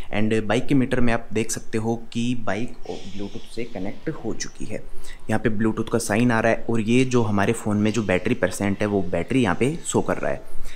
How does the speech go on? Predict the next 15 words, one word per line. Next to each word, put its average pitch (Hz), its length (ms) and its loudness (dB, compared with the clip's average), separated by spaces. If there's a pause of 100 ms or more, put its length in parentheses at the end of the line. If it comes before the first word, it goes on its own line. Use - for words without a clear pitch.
(180)
अब 170 140 4
इसमें 151 400 2
call 139 300 4 (180)
करते 123 280 0
हैं 123 200 0
या 120 100 0
call 120 340 0
आती 110 260 2
है 117 140 0
तो 139 220 0 (280)
कैसे 127 260 4
क्या 131 200 4
शो 117 180 0
करता - 280 0
है 92 160 -4